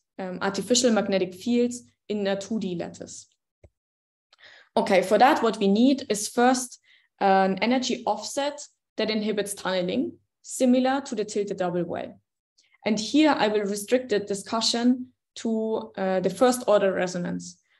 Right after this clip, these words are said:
So we will actually apply this energy offset delta between neighboring sites that is large compared to the hopping. And then we will apply a modulation frequency,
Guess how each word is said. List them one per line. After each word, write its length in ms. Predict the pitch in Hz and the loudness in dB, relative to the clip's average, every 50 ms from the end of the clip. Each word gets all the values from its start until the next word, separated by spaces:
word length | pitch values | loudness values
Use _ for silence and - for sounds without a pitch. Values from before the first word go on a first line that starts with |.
| _ | _
So 160 | - - - | -8 -4 -2
we 120 | 202 214 220 | 0 0 2
will 160 | 202 214 - | 2 4 4
actually 380 | - 226 - - - 254 247 220 | 4 2 0 0 2 4 4 4
apply 680 | 196 - - - 220 202 202 202 202 202 196 190 - - - | 2 0 -2 -2 0 2 4 4 4 4 2 -2 -4 -10 -8
this 160 | - 202 190 - | -8 -8 -6 -4
energy 280 | 202 208 208 196 196 196 | -2 -2 -2 -2 -2 -2
offset 420 | 196 196 196 - - 196 180 185 | -2 -4 -4 -4 -4 -4 -2 2
delta 420 | - 196 202 202 202 254 262 277 269 - | 2 2 2 2 0 0 -2 -4 -4 -6
between 300 | - - - - 208 202 | -10 -10 -6 -6 -4 0
neighboring 360 | 196 190 185 185 180 180 180 | 0 0 0 0 -2 -4 -4
sites 560 | 175 - 226 233 262 294 311 302 - - - _ _ _ _ _ _ | -6 -4 -2 -2 -2 -2 -4 -6 -12 -18 -18 _ _ _ _ _ _
that 120 | - 196 190 | -4 -2 -2
is 160 | 196 196 - | -2 0 4
large 320 | 196 196 196 196 196 196 - | 4 6 6 4 2 2 -4
compared 300 | 208 208 196 220 190 190 | -6 -6 -4 -6 -6 -4
to 60 | - | -4
the 80 | 185 | -4
hopping. 500 | 180 180 - 190 190 - 269 294 320 349 - _ _ _ _ _ _ _ _ _ - | -4 -2 -2 -2 0 0 -2 -2 -2 -8 -12 _ _ _ _ _ _ _ _ _ -4
And 120 | 220 220 | 0 4
then 140 | 233 247 262 | 4 6 6
we 80 | 262 269 | 4 4
will 200 | 220 220 208 185 | 2 2 2 2
apply 640 | 196 190 - - 220 208 214 220 233 240 240 240 240 - | 0 -2 -4 -2 -2 0 0 0 -2 -2 -4 -6 -8 -12
a 100 | - 190 | -12 -8
modulation 560 | 185 190 190 190 208 202 220 247 240 - 247 233 | -6 -4 -4 -4 -2 -2 -2 -2 -2 -2 -2 -4
frequency, 720 | - - 202 196 196 202 196 190 - - 247 269 285 277 | -4 -6 -8 -8 -6 -6 -8 -8 -6 -6 -4 -4 -6 -6